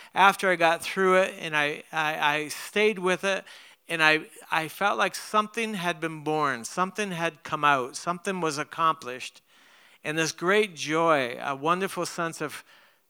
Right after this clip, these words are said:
of, of, of, of gratitude and, and gratification came after that, and I was lost in gratitude. Then I came to this verse where it says that the Spirit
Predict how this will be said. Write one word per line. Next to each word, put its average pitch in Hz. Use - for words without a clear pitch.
of, 143
of, 139
of, -
of 135
gratitude 147
and, 143
and 139
gratification 151
came 175
after 160
that, 135
and 147
I 151
was 156
lost 156
in 147
gratitude. 143
Then 196
I 254
came 208
to 190
this 170
verse 156
where 147
it 139
says 151
that 160
the 160
Spirit 190